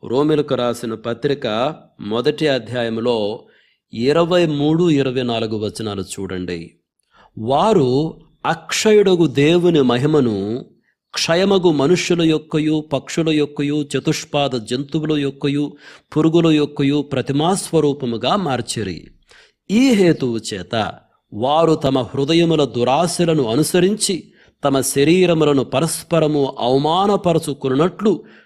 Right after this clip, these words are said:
దేవుడు వారిని అపవిత్రతకు అప్పగించెను.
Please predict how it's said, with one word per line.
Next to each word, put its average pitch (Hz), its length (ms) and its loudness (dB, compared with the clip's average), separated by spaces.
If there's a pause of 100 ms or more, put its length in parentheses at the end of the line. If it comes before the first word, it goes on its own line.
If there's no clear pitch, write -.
(160)
దేవుడు 151 560 2
వారిని 127 720 0 (240)
అపవిత్రతకు 120 1200 -4
అప్పగించెను. 110 1600 -2